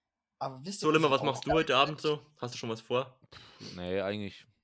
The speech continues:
Speaker 3: eigentlich nicht viel so.
Speaker 2: Okay.
Speaker 3: Keine
Speaker 2: Passt.
Speaker 3: Ahnung. Ein bisschen Fernsehen vielleicht oder so, keine Ahnung.
Speaker 2: Ja. Ja, ist cool. Cool. Bin ich auch entspannt so.
Speaker 3: Ja. Ja,
Speaker 2: Ja.
Speaker 3: passt, dann
Speaker 2: Können wir eigentlich
Speaker 3: haben
Speaker 2: beenden, oder, Limmer?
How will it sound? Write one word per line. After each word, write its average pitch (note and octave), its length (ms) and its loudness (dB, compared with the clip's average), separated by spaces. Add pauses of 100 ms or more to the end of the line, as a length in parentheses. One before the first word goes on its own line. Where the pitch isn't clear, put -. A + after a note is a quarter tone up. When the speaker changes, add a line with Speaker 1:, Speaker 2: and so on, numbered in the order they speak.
(100)
Speaker 3:
eigentlich G2+ 220 -14
nicht F2+ 180 -20
viel G2+ 340 -16
so. F#2 180 -16
Speaker 2:
Okay. F#2 260 -6 (360)
Speaker 3:
Keine F#2+ 140 -12
Speaker 2:
Passt. - 0 -
Speaker 3:
Ahnung. G2+ 440 -12 (400)
Ein G2+ 120 -20
bisschen F#2+ 220 -14
Fernsehen G2 400 -8
vielleicht F#2 520 -8
oder F#2 140 -12
so, G#2 220 -20
keine - 240 -20
Ahnung. F2+ 180 -20
Speaker 2:
Ja. G2 260 -10 (500)
Ja, C3 200 4
ist - 260 -2
cool. A#2 180 -6 (380)
Cool. G2 140 -14 (840)
Bin C3 80 -6
ich A2+ 60 2
auch F#2 80 -2
entspannt F#2 400 -10
so. F#2+ 160 -18 (1080)
Speaker 3:
Ja. G#2 320 -8 (800)
Ja, C3 240 8
Speaker 2:
Ja. - 20 4
Speaker 3:
passt, F3 380 4
dann C#3+ 160 -2
Speaker 2:
Können C#3+ 140 -4
wir C#3 60 6
eigentlich C3+ 120 2
Speaker 3:
haben - 20 -6
Speaker 2:
beenden, C3+ 360 4
oder, A#2+ 180 6
Limmer? C3 300 4